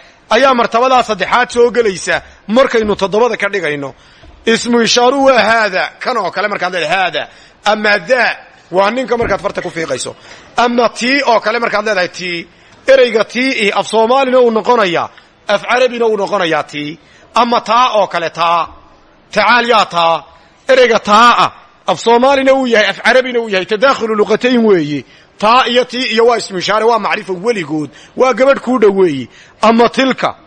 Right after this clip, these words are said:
Waxyaabaha noocaas oo kale ihi, sidaa ayay u shaqaynayaan oo noocaa ay shaqadoodu tahay. Waa ismul ishaaraha. Ismul ishaaraha waxaa la yidhaahdaa nacaskaa lagula hadlaa, ama doqontaa lagula hadlaa. Sababtuna waxa weeyaan,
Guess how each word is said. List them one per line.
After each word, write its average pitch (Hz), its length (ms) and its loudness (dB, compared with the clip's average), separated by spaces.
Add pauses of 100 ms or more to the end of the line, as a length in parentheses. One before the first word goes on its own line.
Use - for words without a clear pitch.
(260)
Waxyaabaha 254 480 4
noocaas 247 500 4
oo 208 100 2
kale 214 220 0 (120)
ihi, 143 200 -6 (220)
sidaa 262 440 2
ayay 233 220 4
u 220 120 2
shaqaynayaan 190 640 2
oo 214 80 0
noocaa 185 320 2
ay 180 140 -2
shaqadoodu 135 480 -4
tahay. 117 280 -6 (720)
Waa 226 200 6
ismul 202 300 0
ishaaraha. 180 540 2 (1600)
Ismul 247 340 0
ishaaraha 262 440 4
waxaa 247 220 2
la 233 80 2
yidhaahdaa 220 380 2
nacaskaa 220 440 0
lagula 190 260 0
hadlaa, 143 440 -6
ama 202 160 -2
doqontaa 208 440 -2
lagula 165 240 -4
hadlaa. 139 380 -8 (920)
Sababtuna 254 560 0
waxa 240 240 0
weeyaan, 247 640 2